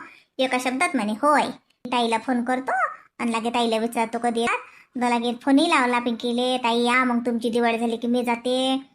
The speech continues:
मग पिंकीला, "मग मी येतो बाई दोन दिवसात." नाही, तुम्हाला तर माहिती आहे पिंकीचं कसं, दिवाळीचं येते ते कार्तिकले,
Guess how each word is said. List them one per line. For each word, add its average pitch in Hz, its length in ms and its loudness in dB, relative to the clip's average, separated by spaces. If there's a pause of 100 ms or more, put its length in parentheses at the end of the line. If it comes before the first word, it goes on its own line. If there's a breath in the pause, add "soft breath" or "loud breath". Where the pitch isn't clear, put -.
(220)
मग 240 200 -2
पिंकीला, 247 300 0
"मग 254 80 2
मी 269 100 6
येतो 277 200 2
बाई 226 140 0
दोन 240 160 0
दिवसात." 220 180 -4
नाही, 302 160 4
तुम्हाला 320 520 0
तर 427 60 0
माहिती 381 220 0
आहे 339 60 -2
पिंकीचं 320 300 2
कसं, 320 200 -2 (260 loud breath)
दिवाळीचं 311 340 4
येते 330 160 0
ते 494 100 0
कार्तिकले, 262 520 0